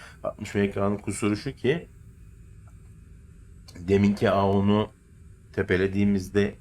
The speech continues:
ya-, olduğu gibi yakın mesafede olmak lazım. Yani uzaktan görmeden vuramıyorsunuz bunu ama, e, e,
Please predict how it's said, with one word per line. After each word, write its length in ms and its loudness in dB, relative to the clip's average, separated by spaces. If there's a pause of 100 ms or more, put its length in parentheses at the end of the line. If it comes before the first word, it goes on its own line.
(120)
ya-, 220 -6 (280)
olduğu 340 -4
gibi 240 -6
yakın 300 0
mesafede 500 -2
olmak 420 -12
lazım. 300 -14 (540)
Yani 260 -2
uzaktan 460 0
görmeden 500 2
vuramıyorsunuz 760 0
bunu 180 -8
ama, 340 0 (2250)
e, 60 -12
e, 380 -10